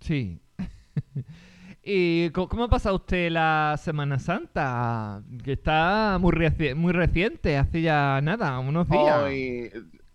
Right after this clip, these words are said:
Speaker 2: mm, no he salido de las torrijas. Una torrija tras otra, tras
Speaker 1: ¿Ah,
Speaker 2: otra,
Speaker 1: sí?
Speaker 2: tras otra. Algún cirio de por medio que he tenido que montarle a mi pareja.
Speaker 1: Ah.
Speaker 2: Pero no, pe-, pero tú sabes, no, lo que hay que hacer. Y luego las procesiones de silencio.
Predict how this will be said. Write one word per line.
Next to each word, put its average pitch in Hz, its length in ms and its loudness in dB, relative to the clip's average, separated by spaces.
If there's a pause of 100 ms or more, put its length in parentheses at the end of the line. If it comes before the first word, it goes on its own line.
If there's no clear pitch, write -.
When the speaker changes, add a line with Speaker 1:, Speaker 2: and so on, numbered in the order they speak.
(140)
Speaker 2:
mm, 120 360 -8 (200)
no 147 180 6
he 156 40 6
salido 165 320 6
de 160 100 6
las 160 140 4
torrijas. 127 640 -2 (280)
Una 135 180 -8
torrija 123 540 -2
tras 120 280 -4
otra, 127 320 -2
tras 117 280 -8
Speaker 1:
¿Ah, 147 100 2
Speaker 2:
otra, 143 220 -2
Speaker 1:
sí? 139 100 0
Speaker 2:
tras 160 180 0
otra. 127 380 -4
Algún 131 400 -6
cirio 147 380 -4
de 143 100 -2
por 139 200 -2
medio 147 420 -8
que 147 80 -8
he 139 40 -8
tenido 143 260 -8
que 139 80 -4
montarle 139 680 -4
a 139 60 -6
mi 139 120 -16
pareja. 143 580 -2 (320)
Speaker 1:
Ah. 147 280 -6 (100)
Speaker 2:
Pero 135 360 0
no, 131 500 -10 (120)
pe-, 127 300 -4
pero 123 680 -2
tú 151 140 -14 (100)
sabes, 165 300 2
no, 123 520 -6
lo 123 180 -4
que - 80 -6
hay 131 80 -4
que 139 100 -8
hacer. 139 220 -8
Y 131 40 -6
luego 139 220 0
las 156 140 0
procesiones 147 640 -4
de 143 100 -6
silencio. 147 680 -6